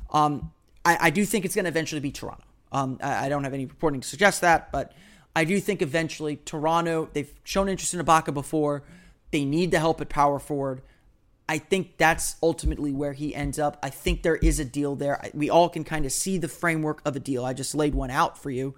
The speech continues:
Um, and so I think it, it's gonna get done. It's probably not gonna get done until the deadline day. Toronto's probably gonna hold out as long as they can until they bite the bullet and say, "You know what, we gotta do it."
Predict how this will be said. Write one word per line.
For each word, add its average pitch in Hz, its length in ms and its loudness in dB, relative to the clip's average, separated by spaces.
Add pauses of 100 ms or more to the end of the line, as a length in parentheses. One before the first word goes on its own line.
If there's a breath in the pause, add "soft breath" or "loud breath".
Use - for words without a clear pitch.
(560 loud breath)
Um, 147 280 2 (420)
and - 120 -4
so 180 140 0
I 170 80 6
think 185 420 -2
it, 170 180 0
it's 170 200 -2
gonna 175 200 2
get 170 240 -4
done. 127 380 -4
It's - 120 -8
probably 170 240 2
not 190 140 0
gonna 190 140 -4
get 175 140 -4
done 165 200 -4
until 156 260 -4
the 160 80 0
deadline 147 360 0
day. 139 100 -4
Toronto's 143 300 -8
probably 143 200 -6
gonna 127 120 -8
hold 156 240 0
out 151 160 4
as 127 100 -10
long 135 160 -8
as 123 80 -14
they - 100 -12
can 185 400 0 (380 loud breath)
until 151 220 -2
they 135 120 0
bite 151 280 2
the 147 60 -4
bullet 147 240 -2
and 139 120 -6
say, 139 160 -2
"You 135 160 -4
know 147 80 2
what, - 220 -4
we 147 120 2
gotta 143 200 4
do 131 220 -4
it." - 120 -12